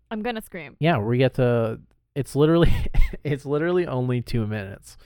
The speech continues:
Speaker 2: but, like,
Speaker 1: They're two minutes
Speaker 2: it's a
Speaker 1: each.
Speaker 2: little, it's a little, it's a little ch-, chit and chat.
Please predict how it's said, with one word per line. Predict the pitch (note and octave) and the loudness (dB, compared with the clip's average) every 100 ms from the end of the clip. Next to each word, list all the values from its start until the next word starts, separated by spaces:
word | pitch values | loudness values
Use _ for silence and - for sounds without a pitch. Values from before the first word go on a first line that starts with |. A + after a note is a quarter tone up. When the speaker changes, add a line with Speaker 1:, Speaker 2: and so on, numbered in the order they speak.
| _ _ _ | _ _ _
Speaker 2:
but, | B2+ | -4
like, | A#2+ A#2 | -2 -2
Speaker 1:
They're | A2 | -2
two | E4+ - G#4 | -2 -8 -8
minutes | A#4 A4 G#4+ - | -6 -8 -10 -6
Speaker 2:
it's | C3+ - | -4 -2
a | |
Speaker 1:
each. | D3+ | 0
Speaker 2:
little, | D#3+ D#3+ | 0 0
it's | - D3+ | -2 -6
a | D3 | -4
little, | C#3+ D3 C#3+ C#3 - _ _ _ _ - | 0 2 0 -2 -6 _ _ _ _ -6
it's | C#3 - | -6 -2
a | C3+ | 0
little | B2+ C#3 D3 - _ | 0 0 -4 -6 _
ch-, | - C3+ | -18 -8
chit | - D3 | -6 -4
and | C3+ | -4
chat. | B2 G#2+ | -2 -4